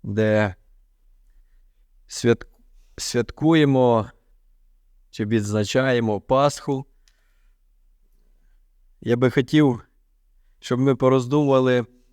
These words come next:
Знаєте, ми говоримо, е, Пасха православна, католицька, єврейська.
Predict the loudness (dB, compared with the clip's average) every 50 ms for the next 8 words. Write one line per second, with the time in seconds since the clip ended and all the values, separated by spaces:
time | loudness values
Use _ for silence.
0 | _ _ -6 -4 -2 -2 0 2 0 0 0 -4 _ _ _ _ _ _ _ _
1 | _ _ _ _ _ _ _ _ _ _ _ _ _ -4 -2 0 0 2 2 2
2 | 2 2 2 2 4 4 4 2 0 -2 -10 _ _ _ _ _ _ -12 -8 -4
3 | -4 -2 -4 -4 -6 -6 -2 0 0 0 0 -2 -4 -4 -2 -2 -2 -2 -6 -10
4 | _ _ -4 -2 0 0 0 -2 0 2 4 4 4 4 2 2 0 0 0 -2
5 | -4 -8 -8 -8 -8 -6 -4 -2 -2 0 0 0 0 -2 -4 -4 -2 -2 0 -2
6 | -2 -6 -10 _ _ _ _ _ _ _ _ _ _ _ _ _ -10 -6 -4 -4
7 | -2 0 0 2 2 0 -2 -4 -4 -2 -2 0 0 -2 -4